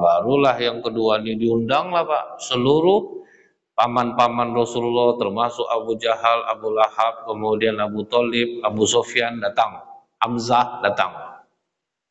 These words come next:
Dan sebelum itu, Bu, Rasulullah ini caranya bagaimana, Pak? Dimasaknya lah dulu makanan yang enak-enak. Disuruhnya orang makan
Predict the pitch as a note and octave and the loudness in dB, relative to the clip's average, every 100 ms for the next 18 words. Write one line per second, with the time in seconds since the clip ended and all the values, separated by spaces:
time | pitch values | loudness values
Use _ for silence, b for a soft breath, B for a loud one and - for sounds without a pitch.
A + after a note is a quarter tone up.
0 | _ _ _ _ _ _ _ _ _ _ | _ _ _ _ _ _ _ _ _ _
1 | _ _ _ _ A2+ C3 D#3 D3 D#3 D#3 | _ _ _ _ 2 4 4 2 2 4
2 | D#3 E3 F#3 - C3+ B2+ B2 - - B2+ | 4 2 0 0 0 0 -2 -4 -8 -2
3 | C3+ C#3+ C#3 C#3 C#3 D3 E3+ D#3 - C3+ | -2 0 0 2 0 -4 -8 -6 -2 -2
4 | C#3 D3 D3+ D3 C#3+ C#3+ C#3 A#2 F#2 - | -2 -4 -4 -4 -4 -4 -8 -8 -10 -12
5 | _ _ _ _ _ _ _ G#2 G#2+ G#2+ | _ _ _ _ _ _ _ -2 2 4
6 | G#2+ A2 - - A#2+ - A2+ G#2+ G#2 G2+ | 4 4 2 -2 -2 -2 0 2 2 2
7 | G2+ G#2+ B2 G#2+ G2+ G#2 G#2 G#2+ G#2 B2+ | 2 4 2 0 0 -2 -2 -4 -2 -4
8 | E3 _ - G#2 F#2+ E2 F2 E2+ - _ | -6 _ -16 -8 -6 -6 -6 -8 -10 _
9 | _ _ _ _ _ _ _ _ _ _ | _ _ _ _ _ _ _ _ _ _
10 | _ _ _ _ _ _ _ _ _ - | _ _ _ _ _ _ _ _ _ 0
11 | F2+ - G#2+ G#2+ G#2 G#2 A2 G2+ G2+ A2+ | 0 0 2 2 0 0 0 2 2 0
12 | C3+ - - A2 - G2+ | -2 -10 -8 -8 -2 -4